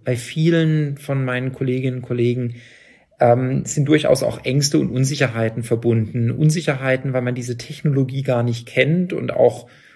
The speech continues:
Chancen, Nutzen, Risiken auch nicht so genau, ähm, abwägen kann.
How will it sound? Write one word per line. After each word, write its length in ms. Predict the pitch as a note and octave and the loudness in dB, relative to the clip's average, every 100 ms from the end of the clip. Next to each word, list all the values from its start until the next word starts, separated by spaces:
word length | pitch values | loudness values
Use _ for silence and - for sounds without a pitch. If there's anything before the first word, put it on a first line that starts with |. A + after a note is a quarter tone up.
| _ _ _ | _ _ _
Chancen, 640 | - C#3 D3 C#3+ D#3 C3+ | 0 2 4 2 0 2
Nutzen, 420 | C3+ D3+ - D3 | 2 0 -2 -2
Risiken 720 | B2+ C#3+ D#3+ D#3 E3 D#3+ D3+ - | 0 0 0 0 -4 -2 -4 0
auch 240 | - - | -2 -2
nicht 160 | C#3+ - | -6 -4
so 120 | C#3 | -2
genau, 540 | C3 B2 B2 B2+ - | 0 2 4 4 2
ähm, 280 | A#2+ A#2 A#2+ | 2 2 2
abwägen 560 | C#3 - D#3 D3+ D#3 C#3+ | -2 -2 0 2 2 -2
kann. 500 | C#3 C#3+ C#3+ - | -2 -2 -2 -6